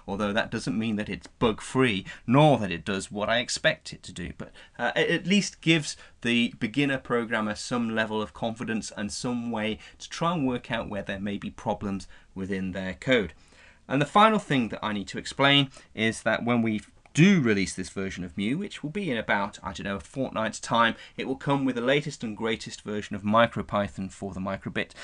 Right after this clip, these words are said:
which contains lots of super duper and top secret new features, which, um, have been an awful lot of fun to create. And I'm really looking forward to revealing them to the world because, uh,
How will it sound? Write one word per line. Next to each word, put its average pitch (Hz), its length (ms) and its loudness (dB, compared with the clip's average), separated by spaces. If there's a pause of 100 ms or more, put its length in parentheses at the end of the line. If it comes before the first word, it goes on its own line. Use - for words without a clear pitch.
(200)
which 131 240 0
contains 139 560 6
lots 135 340 2
of 135 80 -6
super 156 300 0
duper 127 400 4 (240)
and 110 200 0
top 143 220 0
secret 147 480 -2
new 127 220 4
features, 127 580 -2
which, - 400 -4
um, 98 240 2 (240)
have 98 160 -8
been 117 160 4
an 120 140 2
awful 151 420 4
lot 120 220 2
of 127 120 2
fun 107 340 2
to 123 100 -8
create. 104 500 -2 (340)
And 95 300 2
I'm 107 180 4
really 123 440 2
looking 117 300 -2
forward 110 340 -4
to - 100 -8
revealing 101 460 -4
them 92 180 -4
to - 80 -12
the 95 80 -6
world 95 240 -6
because, 92 420 -8
uh, 90 140 0